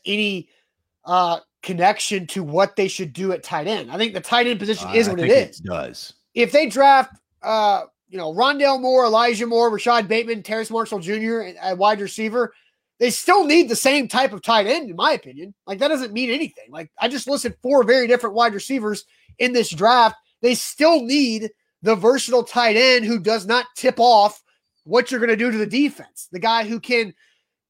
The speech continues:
Speaker 1: uh, you know, do both things in the run and the pass game at a high enough level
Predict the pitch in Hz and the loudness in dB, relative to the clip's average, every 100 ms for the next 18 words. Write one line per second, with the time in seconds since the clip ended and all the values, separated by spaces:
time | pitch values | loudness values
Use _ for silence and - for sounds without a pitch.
0 | _ - 226 - - 180 226 208 143 254 | _ -10 -6 -6 -8 -10 -6 -6 -2 0
1 | 214 160 240 233 - 226 220 202 208 196 | 0 2 4 4 2 -2 -2 -4 -8 -2
2 | 196 208 196 165 214 247 - 196 196 196 | -2 -2 -4 0 0 0 -4 -4 -2 0
3 | 185 160 220 220 214 196 170 196 214 190 | -2 0 2 4 2 -2 0 2 4 2
4 | 175 | -2